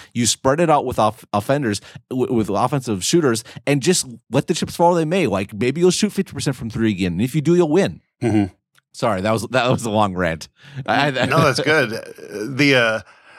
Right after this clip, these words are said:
Speaker 2: I'm trying to think if they did that much in game one, 'cause I know in game one there was a lot of, it seemed like there was a lot of opportunities for open threes because, yeah, LeBron would be going to the basket and then he, he,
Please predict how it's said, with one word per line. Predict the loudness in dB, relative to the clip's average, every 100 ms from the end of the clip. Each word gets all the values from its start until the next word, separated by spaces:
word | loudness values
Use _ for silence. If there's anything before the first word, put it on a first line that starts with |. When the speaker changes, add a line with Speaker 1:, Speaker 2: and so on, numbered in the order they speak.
| -4
Speaker 2:
I'm | -2
trying | 2 2 2
to | 0
think | 0 -2 -2 -8
if | -2
they | -2
did | -2 -2 0
that | 0 0
much | 0 2 2 0 -4 -4 -6
in | -8
game | -4 -4 0
one, | -2 0
'cause | 0
I |
know | 2 2
in | 0
game | 0 0
one | 0 2
there | 2
was | 0
a | -2
lot | -4 -2 0
of, | 0 -2 _ _ -12
it | -8 -4
seemed | -2 -2
like | -4 -2
there |
was | 0
a | 0
lot | -4 -2
of | 2
opportunities | 2 0 -6 -2 0 0
for | 0 -2
open | 0 -2 -4
threes | -2 -2 -2
because, | -2 0 0 -4 -12 -20 -20 -6
yeah, | 2 2 2 -6 _ _ _ -6
LeBron | -2 2 2 2
would | 0
be |
going | 0 0
to | 0
the |
basket | 2 2 0 -4 -6
and | -4 -4
then | -4
he, | -2 -4 -4 -10 _ _ _ _ _
he, | -8 -6